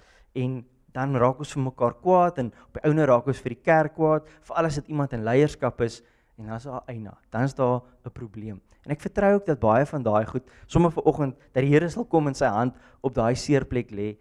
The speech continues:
Ek het ook al 'n paar van hulle in my lewe gehad, en dat die Here daar sy genesing sal bring. Maar ons sien hierso dat wanneer ons ge-, ons weet dat wanneer ons gebore word, dan word ons maar net daar by ons pa en ma gebore, né?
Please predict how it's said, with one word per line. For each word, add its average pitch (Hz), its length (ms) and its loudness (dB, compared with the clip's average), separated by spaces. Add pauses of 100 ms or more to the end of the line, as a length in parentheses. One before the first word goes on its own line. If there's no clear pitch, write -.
(120)
Ek 175 120 -2
het 208 140 2
ook 196 100 -2
al 147 100 2
'n 127 80 -2
paar 117 200 2
van 113 140 -12
hulle 107 140 -6
in 107 80 -4
my 107 100 -6
lewe 104 240 -10
gehad, 101 300 -10 (260)
en 117 60 -14
dat 127 80 -2
die 127 80 -2
Here 123 200 -2
daar 117 180 2
sy 135 120 -8
genesing 113 480 -8
sal 104 120 -14
bring. 98 280 -14 (1300)
Maar 160 240 4
ons 214 240 2
sien 254 160 2
hierso 139 500 -2 (380)
dat 143 240 -2
wanneer 196 420 2 (260)
ons 180 240 4
ge-, - 280 -8
ons 160 220 2
weet 160 200 2
dat 170 160 -2
wanneer 156 300 2
ons 175 120 -2
gebore 139 460 2
word, 95 240 -16 (320)
dan 139 120 -2
word 147 240 2
ons 175 120 -2
maar 165 100 0
net 175 120 0
daar 147 160 4
by 135 60 0
ons 127 160 -2
pa 131 200 2
en 127 80 0
ma 104 180 2
gebore, 104 480 -4
né? 92 200 -14